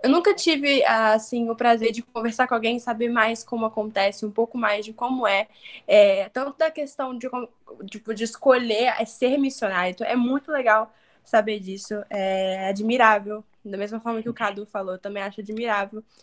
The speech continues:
o trabalho do missionário. <laughs> E, é, esse foi o nosso segundo episódio do Aulas Cria, tá? Eu gostaria muito mesmo de agradecer você, Warley. Foi ótimo ter você aqui com a gente.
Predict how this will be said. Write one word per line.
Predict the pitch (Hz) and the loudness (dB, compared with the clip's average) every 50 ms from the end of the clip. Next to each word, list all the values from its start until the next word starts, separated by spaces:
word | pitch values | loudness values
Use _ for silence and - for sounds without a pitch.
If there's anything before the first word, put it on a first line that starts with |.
| _ _ _ - | _ _ _ -14
o | 240 | -10
trabalho | 226 - 233 233 220 214 202 214 202 | -4 0 0 2 2 2 0 0 -2
do | 202 | -4
missionário. | 226 226 226 - 254 247 247 208 180 175 180 - - | -8 -8 -6 -6 -4 -2 -2 -2 -2 -4 -8 -12 -16
<laughs> | - 220 - - 277 226 220 240 233 - _ _ _ - - _ _ _ _ _ _ _ - - _ _ _ _ _ _ _ _ _ _ _ _ _ _ | -20 -18 -8 -8 -6 -6 -6 -6 -8 -10 _ _ _ -20 -20 _ _ _ _ _ _ _ -20 -20 _ _ _ _ _ _ _ _ _ _ _ _ _ _
E, | - 294 330 359 359 285 233 208 202 _ _ _ _ _ _ _ | -10 -8 -6 -4 -4 -4 -6 -6 -10 _ _ _ _ _ _ _
é, | - 233 233 240 240 240 240 240 240 233 220 - 247 | 0 0 0 0 0 -2 -4 -4 -4 -4 -2 0 0
esse | 311 320 - 392 | 0 0 -2 -6
foi | 392 - 330 | -4 -2 -2
o | 330 320 | 0 0
nosso | 311 320 320 | -2 -2 -2
segundo | - 311 277 285 294 277 | -4 -6 -8 -6 -8 -10
episódio | 320 311 320 285 262 262 233 233 240 240 269 262 | -10 -10 -10 -4 0 2 2 2 0 -2 -6 -4
do | 226 | 0
Aulas | 247 220 220 220 220 220 - | 0 2 2 2 0 -2 -8
Cria, | - - 202 196 185 190 202 269 311 - _ _ _ | -14 -14 -12 -10 -8 -8 -8 -8 -10 -14 _ _ _
tá? | - 208 202 208 220 | -2 0 2 2 2
Eu | 233 | 2
gostaria | 226 220 226 226 208 208 208 208 | 0 -2 -2 -2 -2 -2 -2 -2
muito | 208 208 202 208 214 233 - - 247 240 | -2 -4 -6 -6 -6 -6 -6 -6 -4 -4
mesmo | 240 220 208 214 214 214 208 | -2 -2 -2 -2 -4 -4 2
de | 202 | 6
agradecer | 208 208 214 208 208 202 214 220 - - 214 202 | 6 6 8 6 4 2 2 -2 -4 -4 -4 -4
você, | 196 185 - - 214 | -4 -6 -6 -4 -2
Warley. | 208 214 208 196 208 214 208 214 220 - _ _ _ _ _ _ - | 0 4 4 4 4 2 -2 -8 -12 -14 _ _ _ _ _ _ -4
Foi | - 240 226 | 2 6 6
ótimo | 214 220 262 269 - 277 269 | 6 6 6 2 -2 -6 -8
ter | - 247 | -8 -8
você | 226 233 233 - 226 | -10 -10 -10 -10 -10
aqui | 220 220 | -10 -10
com | 220 - 208 | -6 -6 -4
a | 202 | -4
gente. | 202 196 190 185 190 208 220 - - 220 220 | -4 -4 -4 -4 -6 -8 -8 -10 -10 -12 -12